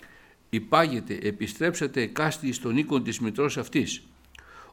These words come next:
Ο Κύριος να κάμει έλεος εις εσάς, καθώς σεις εκάματε εις τους αποθανόντας και εις εμέ. Ο Κύριος να σας δώσει να έβρετε ανάπαυση εκάστη εν το οίκο του ανδρός αυτής". Και εφίλησεν αυτάς,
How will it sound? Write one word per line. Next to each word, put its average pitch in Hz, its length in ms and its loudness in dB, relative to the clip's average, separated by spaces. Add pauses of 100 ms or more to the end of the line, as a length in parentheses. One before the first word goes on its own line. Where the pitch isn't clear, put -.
(100)
Ο 110 120 2
Κύριος 175 360 4
να 131 160 2
κάμει 120 360 2
έλεος 123 480 4
εις 110 140 -4
εσάς, 175 540 -2
καθώς - 440 -4 (280)
σεις - 360 0
εκάματε 127 600 0
εις 127 160 -4
τους 123 180 -6
αποθανόντας 120 840 0
και 120 120 -4
εις 107 160 -2
εμέ. 113 320 2 (880)
Ο 110 140 2
Κύριος 131 400 2
να 127 100 2
σας 104 280 -2
δώσει 135 320 2
να 123 100 2
έβρετε 131 360 0
ανάπαυση 139 600 0
εκάστη 151 540 -2
εν 123 140 2
το 123 100 0
οίκο 139 260 2
του 127 160 -2
ανδρός 131 320 0
αυτής". 120 460 -2 (720)
Και 120 140 2
εφίλησεν 117 680 0
αυτάς, 185 500 -2